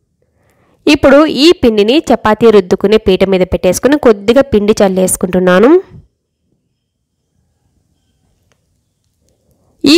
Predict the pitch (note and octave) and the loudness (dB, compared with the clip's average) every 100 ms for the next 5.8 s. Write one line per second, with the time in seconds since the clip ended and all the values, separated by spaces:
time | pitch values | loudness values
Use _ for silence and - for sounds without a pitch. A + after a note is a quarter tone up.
0 | - C#4+ A#3 A3 G#3+ G#3 C4+ F4 B3 A3+ | 2 0 2 2 2 2 0 0 0 0
1 | A#3+ B3+ A3 G3+ G3 G3+ G#3 C4+ G3+ F3 | 0 0 0 0 0 0 0 0 -2 -4
2 | - F#3 F3+ G#3 E4 F#4 - - _ _ | -2 0 2 2 2 0 -12 -20 _ _
3 | _ _ _ _ _ _ _ _ _ _ | _ _ _ _ _ _ _ _ _ _
4 | _ B3 C#4 D#4 D4 D#4+ D#4 A#3 A#3 D#4 | _ 0 2 4 2 2 2 2 2 2
5 | - G3 G#3 G3+ G3+ F#3+ G3+ A#3+ | 2 2 2 2 0 0 0 0